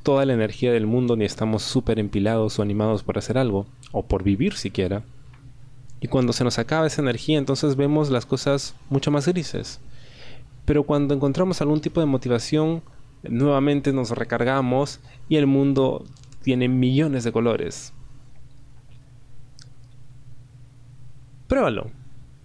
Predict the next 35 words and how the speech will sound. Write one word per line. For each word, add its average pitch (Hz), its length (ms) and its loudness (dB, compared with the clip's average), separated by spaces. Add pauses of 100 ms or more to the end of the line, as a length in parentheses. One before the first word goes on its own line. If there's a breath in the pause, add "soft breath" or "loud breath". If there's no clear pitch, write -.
(600)
Creo 233 200 0
que 226 80 -4
funciona. 107 480 -4 (340)
Hasta 139 220 -2
ahora 185 140 2
me 190 80 0
está - 160 -4
funcionando. 110 640 -6 (420 loud breath)
Es - 100 0
cierto, - 420 0 (260 loud breath)
no 139 140 2
todos 180 300 4
los 143 140 2
días 143 260 2
van 139 120 2
a 127 40 -2
ser 131 160 -4
felices, 120 400 -2
no 123 180 2 (160)
todo 131 180 4
el 123 80 2
tiempo 123 220 0
me 107 220 2
va 101 120 2
a 104 60 2
ir 104 200 2
bien. 139 340 0 (1000 loud breath)
A 131 80 -2
veces 127 260 0
la 117 100 0
gente 120 260 0
me 113 120 2
va 107 80 2
a 110 60 0
ignorar. 107 500 0